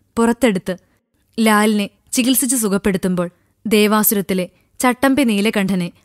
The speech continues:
മരണശയ്യയിലാക്കുന്നത് ശേഖരനാണ്. മംഗലശ്ശേരി നീലകണ്ഠൻ എന്ന ലാലിനെ ചികിത്സിച്ച് സുഖപ്പെടുത്തുന്നത് രേവതിയാണ്. രേവതിയുടെ തോളിൽ തൂങ്ങിയാണ് ലാൽ നടക്കാൻ പഠിക്കുന്നതുവരെ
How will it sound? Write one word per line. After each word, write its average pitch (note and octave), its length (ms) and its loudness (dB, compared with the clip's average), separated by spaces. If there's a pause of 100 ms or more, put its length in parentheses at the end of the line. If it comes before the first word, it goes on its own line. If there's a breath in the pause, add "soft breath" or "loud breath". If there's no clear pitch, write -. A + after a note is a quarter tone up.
(140)
മരണശയ്യയിലാക്കുന്നത് G3+ 1080 0 (220)
ശേഖരനാണ്. F#3+ 760 0 (340)
മംഗലശ്ശേരി C4 600 2
നീലകണ്ഠൻ G#3 560 0
എന്ന F#3+ 220 -2 (140)
ലാലിനെ F#3+ 460 0 (340)
ചികിത്സിച്ച് A#3+ 460 -2
സുഖപ്പെടുത്തുന്നത് F#3 760 -4 (280)
രേവതിയാണ്. G3 600 0 (720)
രേവതിയുടെ D4 560 4
തോളിൽ A#3 340 2
തൂങ്ങിയാണ് F#3+ 460 -2 (220)
ലാൽ G3 300 0 (140)
നടക്കാൻ A3+ 420 2
പഠിക്കുന്നതുവരെ F#3+ 680 -2